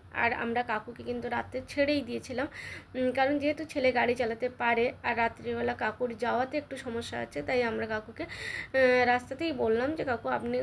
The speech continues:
আপনাকে আর যেতে হবে না, কারণ ফিরতে অসুবিধে।" আবার আমাদেরকেই ছাড়তে আসতে হবে, নাহলে কাকুকে হেঁটেই যেতে হবে।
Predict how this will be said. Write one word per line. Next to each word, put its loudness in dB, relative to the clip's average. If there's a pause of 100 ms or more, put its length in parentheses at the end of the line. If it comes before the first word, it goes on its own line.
আপনাকে -4
আর 0 (100)
যেতে -2
হবে -2
না, -2
কারণ 0 (220)
ফিরতে 6
অসুবিধে।" 4
আবার 2
আমাদেরকেই 0
ছাড়তে -2
আসতে 0
হবে, 4
নাহলে 2 (400)
কাকুকে 2 (140)
হেঁটেই 4
যেতে -2
হবে। -2